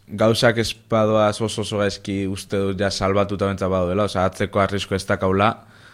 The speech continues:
horrek ematen dugun lasaitasun puntuakin. Eta guain hori, ba, klasifikazioa gehiegi behitu gabe, ba, partido, partido esateana. Guain, aste oro hontan ez dakau, baina gero Eibar bizitatzea tokatzen zaigu,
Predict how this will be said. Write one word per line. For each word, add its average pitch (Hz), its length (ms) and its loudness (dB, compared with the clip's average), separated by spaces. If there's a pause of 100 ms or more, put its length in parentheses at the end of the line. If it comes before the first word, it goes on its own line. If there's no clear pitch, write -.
(220)
horrek 98 300 0
ematen 98 260 0
dugun 95 180 -2
lasaitasun 95 560 -4
puntuakin. 95 600 -6 (720)
Eta 90 100 -2
guain 104 240 0
hori, 92 180 0
ba, 87 200 2
klasifikazioa 98 880 0
gehiegi 98 360 2
behitu 98 300 0
gabe, 95 260 4
ba, 98 140 4 (180)
partido, 92 420 -2
partido 87 380 -4
esateana. 87 460 -4 (240)
Guain, 92 400 -6 (100)
aste - 280 -6
oro 104 140 2
hontan 98 240 0
ez 95 120 -6
dakau, 104 380 0
baina 95 240 -2
gero 92 420 -2 (240)
Eibar 95 520 2
bizitatzea 92 460 -4
tokatzen 90 320 -6
zaigu, 101 320 -2